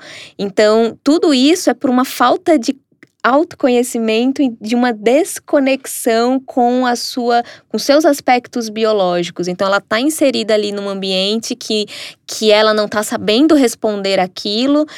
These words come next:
e a epigenética, ela vai ser uma ferramenta pra que as pessoas, elas olhem mais pra si,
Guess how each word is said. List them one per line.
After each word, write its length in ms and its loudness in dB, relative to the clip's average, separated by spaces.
e 540 0
a 100 6
epigenética, 720 0
ela 200 2
vai 120 0
ser 160 -6
uma 140 -4
ferramenta 640 -4
pra 200 0
que 200 -6
as 80 -2
pessoas, 520 -2
elas 340 0
olhem 400 2
mais 320 2
pra 180 -4
si, 460 -2